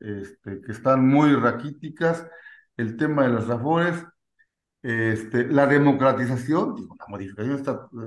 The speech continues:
eso es del sindicato, pero ahí con, con Claudia había que plantear esas cuestiones, ¿no? O sea,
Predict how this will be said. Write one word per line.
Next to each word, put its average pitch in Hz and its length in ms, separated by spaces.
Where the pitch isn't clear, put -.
eso 156 260
es 113 80
del 95 140
sindicato, 113 600
pero 131 340
ahí 160 200
con, 170 300
con 139 240
Claudia 160 360
había 139 300
que 139 100
plantear 117 420
esas 123 260
cuestiones, - 640
¿no? 156 260
O 175 60
sea, 92 340